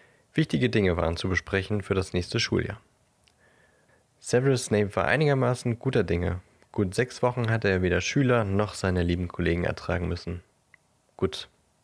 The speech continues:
er hatte die Zeit in Spinners End verbracht mit seinen Büchern. Als er Albus und Minerva begrüßte, die schon am alten großen Tisch im Lehrerzimmer saßen bei einem Gläschen Wein,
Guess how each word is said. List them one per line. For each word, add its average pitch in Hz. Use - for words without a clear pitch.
er 92
hatte 92
die 90
Zeit -
in 95
Spinners 98
End 117
verbracht 101
mit -
seinen 107
Büchern. 92
Als -
er 104
Albus 151
und 120
Minerva 117
begrüßte, 107
die 101
schon 95
am 87
alten 107
großen 101
Tisch 123
im 98
Lehrerzimmer 107
saßen 101
bei 92
einem 90
Gläschen 87
Wein, 104